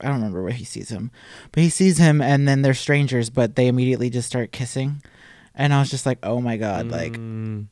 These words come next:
Speaker 1: and I had a boyfriend at the time and I had never been, like, single, single like that.
Speaker 2: Mm-hmm.
Speaker 1: And I was like,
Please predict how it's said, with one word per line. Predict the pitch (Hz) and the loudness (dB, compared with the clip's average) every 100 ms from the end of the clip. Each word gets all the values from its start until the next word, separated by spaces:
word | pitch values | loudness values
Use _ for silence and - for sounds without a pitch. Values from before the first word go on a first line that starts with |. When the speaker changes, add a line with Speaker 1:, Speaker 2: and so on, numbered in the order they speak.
| _ | _
Speaker 1:
and | 143 151 | 2 6
I | |
had | 160 160 | 6 6
a | |
boyfriend | 135 143 160 | 6 4 4
at | 139 | 0
the | 123 | 0
time | 143 123 120 | 0 0 0
and | 117 | 0
I | |
had | 123 123 | 0 0
never | 123 123 | -2 -2
been, | 127 127 | 0 0
like, | 117 - | -2 -4
single, | 139 131 147 | -4 -2 -2
single | 143 165 165 | -2 -2 0
like | 170 156 | 0 0
that. | 180 185 | 0 0
Speaker 2:
Mm-hmm. | 107 104 104 - - - | -2 -8 -12 -18 -16 -4
Speaker 1:
And | |
I | 143 | -2
was | |
like, | 135 | -2